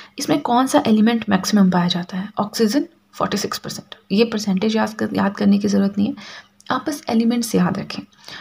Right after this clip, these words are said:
oxygen सबसे ज़्यादा है, second number पे silicon है, third number पे aluminium है, fourth number पे iron है। चार तो आपको याद करने ही पड़ेंगे, ठीक है? और अर्थ के surface के ऊपर का मतलब है कि ये हमारी अर्थ है, earth के surface के ऊपर जहाँ हम रहते हैं, ठीक है, उसके ऊपर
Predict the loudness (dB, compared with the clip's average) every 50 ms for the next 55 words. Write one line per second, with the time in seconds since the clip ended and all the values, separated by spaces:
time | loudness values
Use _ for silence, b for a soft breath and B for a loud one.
0 | B B -2 0 0 0 -2 2 2 2 2 2 -2 -4 -4 -4 -2 0 -2 -2
1 | -2 -4 -4 -4 -4 -4 -4 -2 0 0 2 2 2 2 2 0 -2 0 2 2
2 | 0 2 2 2 2 2 4 2 0 2 2 2 2 4 4 4 4 2 2 0
3 | 0 0 2 4 4 6 6 6 6 4 2 2 0 -2 -2 0 0 2 2 2
4 | 2 2 2 2 2 2 0 2 2 0 0 0 0 -2 -2 -4 -6 -8 B B
5 | B B B B B B B B -2 0 0 0 2 2 2 2 4 4 6 6
6 | 6 6 6 4 2 2 2 0 -2 -4 -6 -6 -6 -6 -6 -8 -8 _ -8 -6
7 | -4 -4 -4 -6 B B B B B B B B B B B _ 2 2 2 2
8 | 2 2 4 4 4 2 0 -4 -4 -4 0 0 0 0 2 0 -2 -2 0 -4
9 | -6 -4 -4 -4 -2 0 0 0 0 -2 -2 -2 -2 -4 -4 -6 -10 -10 _ -4
10 | 0 0 2 2 2 2 2 2 2 2 0 0 0 0 -2 -6 -8 -4 _ 0
11 | 0 0 0 -4 -6 -4 -2 -4 -4 -2 -2 -4 -2 -2 -2 -2 0 0 2 0
12 | 0 2 2 2 2 2 2 4 4 4 4 2 -2 -4 -4 -4 -4 -4 -6 _
13 | _ _ -4 -4 -2 0 0 -2 -2 0 -2 -2 0 0 -4